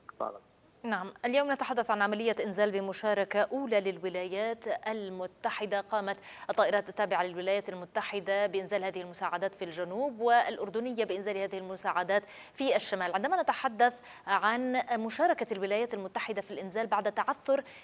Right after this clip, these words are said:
Speaker 2: إدخال المساعدات لفترة، لابد وأن لذلك أيضا رسالة واضحة ومغزى واضح في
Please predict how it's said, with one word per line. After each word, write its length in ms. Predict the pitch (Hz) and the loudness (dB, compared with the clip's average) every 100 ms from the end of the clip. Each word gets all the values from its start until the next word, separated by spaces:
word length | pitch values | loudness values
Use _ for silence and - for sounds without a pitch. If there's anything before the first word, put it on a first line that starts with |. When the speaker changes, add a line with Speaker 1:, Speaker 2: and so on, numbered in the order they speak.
| - | 0
Speaker 2:
إدخال 460 | 269 240 - 320 320 | 0 0 2 4 4
المساعدات 640 | 233 208 196 196 190 233 220 | 2 -2 0 0 2 2 0
لفترة، 420 | 185 208 196 185 | -2 -2 0 2
لابد 280 | 226 349 339 | 2 4 4
وأن 400 | 233 214 262 233 | 6 4 2 0
لذلك 500 | 190 190 214 214 226 | 0 -2 -2 -2 -4
أيضا 380 | 233 233 233 226 - - | -4 0 0 0 -6 -2
رسالة 520 | 220 240 311 262 202 | 0 2 2 4 4
واضحة 460 | 180 208 214 208 208 | 4 4 2 0 2
ومغزى 520 | 196 202 247 233 190 156 | 2 2 2 2 0 0
واضح 360 | 175 180 196 - - - | 0 2 0 -4 -18 -6
في 280 | 226 226 | 0 2